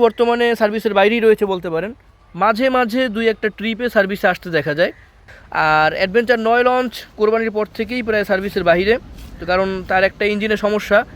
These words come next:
যেটা আমরা আগেও বলেছি, বলবো। তো ওই ইঞ্জিনের সমস্যার কারণে সে একদমই সার্ভিসের বাইরে চলে গিয়েছিল এবং বর্তমানে তার একটি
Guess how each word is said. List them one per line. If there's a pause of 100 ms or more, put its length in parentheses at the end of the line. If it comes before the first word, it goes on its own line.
(380)
যেটা
আমরা
আগেও
বলেছি,
বলবো। (1080)
তো (100)
ওই
ইঞ্জিনের
সমস্যার
কারণে (580)
সে (160)
একদমই
সার্ভিসের
বাইরে
চলে
গিয়েছিল (140)
এবং (580)
বর্তমানে
তার
একটি